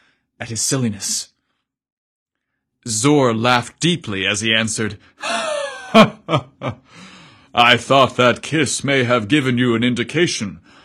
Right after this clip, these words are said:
of how I felt about you." Evan wondered out loud,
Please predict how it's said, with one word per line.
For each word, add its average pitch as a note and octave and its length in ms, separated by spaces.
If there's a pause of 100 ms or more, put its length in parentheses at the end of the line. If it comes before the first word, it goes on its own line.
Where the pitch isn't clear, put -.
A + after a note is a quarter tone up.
(200)
of A2+ 180
how B2 220
I A#2 180
felt C#3+ 420
about A2+ 420
you." F#2+ 200 (1600)
Evan C3+ 340
wondered C3+ 300
out A#2+ 160
loud, B2+ 380